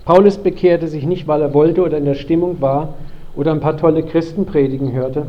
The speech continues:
<clears throat> Ich bin überzeugt, er hat als Christenverfolger Predigten genug gehört. Ich bin überzeugt, er stand oft genug wahrscheinlich anonym mit so einem Kapuzchen da auf in irgendwelchen Versammlungen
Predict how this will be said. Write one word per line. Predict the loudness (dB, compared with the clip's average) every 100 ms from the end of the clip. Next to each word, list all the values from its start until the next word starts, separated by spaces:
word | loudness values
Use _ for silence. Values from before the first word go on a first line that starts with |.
| -2
<clears throat> | 0 0 -2 -10 -14 -18 -16 -16 -18 -20 -20 -20 -20 -20 -20 -16 -16 -14 -14 -12
Ich | 0
bin | 4
überzeugt, | 4 2 2 2 0
er | -2
hat | -2 -4 -12 -16 -8
als | -8 -8
Christenverfolger | -2 -2 -2 -6 -4 -4 -2 -2 -2 -4
Predigten | -6 -6 -6 -6 -10 -8
genug | -6 -6 -8
gehört. | -12 -12 -16 -18 -20 -20 -20 -20 -20 -20 -20 -18 -18
Ich | -2
bin | 0
überzeugt, | 0 0 0 0
er | -2
stand | -4 -4 -2
oft | -4 -4
genug | -4 -2 -2
wahrscheinlich | -4 -4 -6 -6 -6
anonym | -2 -2 -2 -2
mit | -4 -8
so | -10
einem | -10
Kapuzchen | -6 -4 -2 -4 -4 -4
da | -2 -2
auf | -2 -2
in | -6 -4
irgendwelchen | -4 -2 -2 -4 -6
Versammlungen | -6 -4 -2 -2 -4